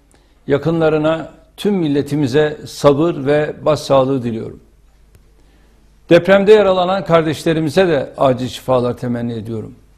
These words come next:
Yine bu vesileyle başta Çukurca'ya yapılan hain saldırı nedeniyle terörle mücadelede vatan ve millet uğruna canlarını feda eden,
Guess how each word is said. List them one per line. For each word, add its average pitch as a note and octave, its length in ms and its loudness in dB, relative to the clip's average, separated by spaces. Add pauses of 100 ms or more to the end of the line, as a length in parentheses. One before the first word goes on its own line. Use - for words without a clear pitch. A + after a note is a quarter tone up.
(320)
Yine D#3+ 260 4
bu F#3+ 100 -2
vesileyle C#3+ 800 0 (500)
başta D#3 680 2
Çukurca'ya D#3 560 0
yapılan D3 480 0
hain D3+ 380 -2
saldırı C#3+ 520 0
nedeniyle C3+ 580 -2 (1080)
terörle F3 400 2
mücadelede D3 840 2 (100)
vatan D#3+ 460 2
ve D3+ 320 0 (140)
millet D3 460 -2
uğruna D3 560 -2
canlarını C#3 520 0
feda C#3 340 2
eden, B2+ 380 -4